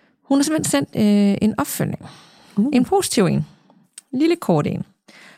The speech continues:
Speaker 1: "Hej Claudia og Danica. Jeg hørte fredagens afsnit, og I søgte efter noget opløftende."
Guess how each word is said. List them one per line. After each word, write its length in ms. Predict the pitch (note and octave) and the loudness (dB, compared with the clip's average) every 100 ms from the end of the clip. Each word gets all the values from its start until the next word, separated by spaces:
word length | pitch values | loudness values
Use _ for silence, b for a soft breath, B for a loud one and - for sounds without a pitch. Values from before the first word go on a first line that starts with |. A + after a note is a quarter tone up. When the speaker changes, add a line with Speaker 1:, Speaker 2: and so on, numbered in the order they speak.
| B G#3 | B 0
Speaker 1:
"Hej 260 | A3 C#4 - | 2 0 0
Claudia 420 | G#3+ F3+ F#3+ F#3 | 0 2 2 0
og 120 | F3+ - | 0 -2
Danica. 380 | - - - F#3 _ _ _ - B B B B | -4 -4 -6 -8 _ _ _ -20 B B B B
Jeg 100 | G#3+ | 4
hørte 260 | B3 D4 D#4 | 4 4 0
fredagens 440 | C4+ A#3+ A3 G#3 | 0 0 0 0
afsnit, 460 | - G#3 - G#3 - | 0 0 2 2 2
og 100 | G#3+ | 0
I 40 | |
søgte 300 | G#3 C4+ C4 | 0 0 0
efter 200 | G3+ - | -2 0
noget 120 | A3+ - | 0 0
opløftende." 600 | D4+ - F#3 - - - | -2 0 0 0 -4 -6